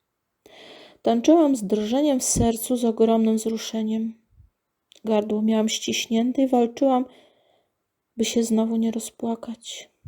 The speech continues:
Co ja tu wyrabiam? Co lub kto tak na mnie działa? Porusza duszę i całe ciało. Czułam delikatne muśnięcie na plecach, jego dotyk na mojej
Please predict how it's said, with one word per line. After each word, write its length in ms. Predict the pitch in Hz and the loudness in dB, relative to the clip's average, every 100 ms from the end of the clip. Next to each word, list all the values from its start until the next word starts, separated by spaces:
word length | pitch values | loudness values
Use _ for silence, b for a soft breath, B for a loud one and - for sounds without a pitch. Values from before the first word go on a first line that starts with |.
| - - - _ _ _ | -18 -20 -20 _ _ _
Co 180 | - 294 | 0 4
ja 140 | 302 | 4
tu 140 | 285 | 2
wyrabiam? 640 | 269 285 277 214 208 202 214 - _ _ _ _ _ | 2 4 4 2 -2 -4 -6 -10 _ _ _ _ _
Co 260 | - 330 330 | 0 4 6
lub 220 | 330 330 | 6 4
kto 300 | - - 311 | -4 0 0
tak 240 | 311 285 | 2 0
na 140 | 269 285 | -2 -4
mnie 260 | 294 294 | -2 -4
działa? 460 | 262 262 240 214 220 - _ _ _ _ _ _ _ _ _ | -2 0 2 0 -2 -8 _ _ _ _ _ _ _ _ _
Porusza 380 | 233 233 240 | -2 0 0
duszę 560 | 226 233 247 - 254 247 - _ _ | 2 0 0 -2 -4 -4 -8 _ _
i 80 | - | -14
całe 340 | - 240 233 | -4 -2 -2
ciało. 540 | 220 - 214 220 - _ _ _ _ _ _ _ _ _ _ _ _ _ _ _ _ _ | -4 -10 -12 -16 -20 _ _ _ _ _ _ _ _ _ _ _ _ _ _ _ _ _
Czułam 280 | - 247 233 | -8 -2 2
delikatne 680 | 233 233 233 262 285 - 294 | 4 4 0 -2 -2 0 0
muśnięcie 640 | 262 233 - 233 226 240 | 0 -4 -4 -4 -4 -4
na 140 | 233 | -6
plecach, 500 | 226 - 240 - 240 240 _ _ _ _ _ _ _ _ - | -6 -8 -10 -8 -8 -10 _ _ _ _ _ _ _ _ -4
jego 240 | 240 233 | 0 2
dotyk 440 | 233 254 277 269 | 4 4 4 -2
na 160 | 240 240 | -4 -6
mojej 440 | 233 247 247 247 | -4 -2 -4 -6